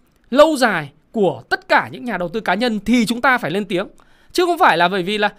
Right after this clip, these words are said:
nó giảm thì đó bình thường, nó định giá cao nó giảm. Ok, that's fine. Đó là điều bình thường. Nhưng mà nếu anh giảm mà nó vừa phải, hoặc là anh giảm mà nó có lý do chính đáng, anh giảm mà người ta có thể hiểu được bản chất nội tại của,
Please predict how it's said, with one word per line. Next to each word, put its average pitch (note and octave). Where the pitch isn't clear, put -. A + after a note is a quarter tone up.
nó C4
giảm A#3
thì B3
đó D4
bình C#4
thường, B3+
nó D4
định C#4
giá B3+
cao C#4
nó C#4+
giảm. B3+
Ok, C4+
that's E4
fine. E4
Đó D4+
là E4+
điều C4+
bình A#3
thường. A3+
Nhưng E4+
mà C#4
nếu C4
anh D#4+
giảm A3
mà G3+
nó A3+
vừa A#3
phải, E3+
hoặc G3+
là A3
anh C4
giảm F#3
mà E3
nó A3+
có D4+
lý E4+
do D4+
chính D4
đáng, D4
anh D4+
giảm F#3
mà F3+
người G#3
ta C4+
có B3+
thể C3+
hiểu F3
được E3
bản A#3+
chất D4+
nội C#4+
tại A3
của, D#3